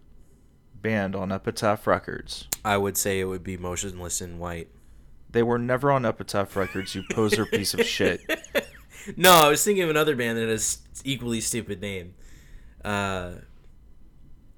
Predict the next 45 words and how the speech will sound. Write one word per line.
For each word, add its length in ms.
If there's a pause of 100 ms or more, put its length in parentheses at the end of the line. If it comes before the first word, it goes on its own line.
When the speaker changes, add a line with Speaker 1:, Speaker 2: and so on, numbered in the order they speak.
(160)
Speaker 2:
fuck. 500 (240)
Speaker 1:
That 180
really 280
long, 400
stupid 440
one? 460
Speaker 2:
No, 460
no, 360
The 240
World 320
Is 120
a 40
Terrible 280
Place, 280
or 380
A 80
Wonderful 320
Place, 240
and 80
I'm 80
gonna, 240
whatever. 500
I'm 300
not 220
Speaker 1:
That 100
Speaker 2:
afraid 120
to 40
Speaker 1:
entire 360
Speaker 2:
die. 60
Speaker 1:
lo-, 400 (120)
that 160
entire 520
thing 260
is 120
a 60
lie. 400 (320)
Speaker 2:
Hold 160
on. 180 (440)
Speaker 1:
That 120
band 180
is 200
terrible, 440
by 180
the 100
way. 160